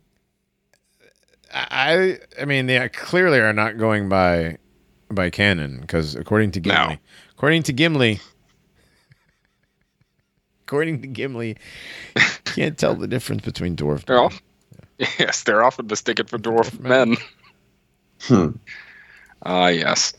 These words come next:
Speaker 2: Oh, yeah. This is, this is something that we're, we're not going to see the end of. And
Speaker 1: Oh, no, they
Speaker 2: I know
Speaker 1: haven't
Speaker 2: Grognak
Speaker 1: ruined everything yet. So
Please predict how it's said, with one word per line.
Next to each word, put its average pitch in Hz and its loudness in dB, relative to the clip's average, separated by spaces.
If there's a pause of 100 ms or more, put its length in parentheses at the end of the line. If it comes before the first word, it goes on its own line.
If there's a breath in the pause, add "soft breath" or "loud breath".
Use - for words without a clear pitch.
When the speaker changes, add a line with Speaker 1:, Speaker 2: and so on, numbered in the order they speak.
(1200 loud breath)
Speaker 2:
Oh, 107 4 (680 loud breath)
yeah. 139 4
This 156 0
is, 165 -2
this 139 0
is 160 2
something 135 2
that 117 0
we're, 113 -2
we're 117 0
not 117 2
going 113 2
to 104 0
see 98 0 (300)
the 92 2
end 95 2
of. 90 2
And 90 2
Speaker 1:
Oh, 135 -6
no, 143 2
they 131 0
Speaker 2:
I - 4
know - 2
Speaker 1:
haven't 190 2
Speaker 2:
Grognak 117 4
Speaker 1:
ruined 131 0
everything 104 -4
yet. 85 -14
So 67 -16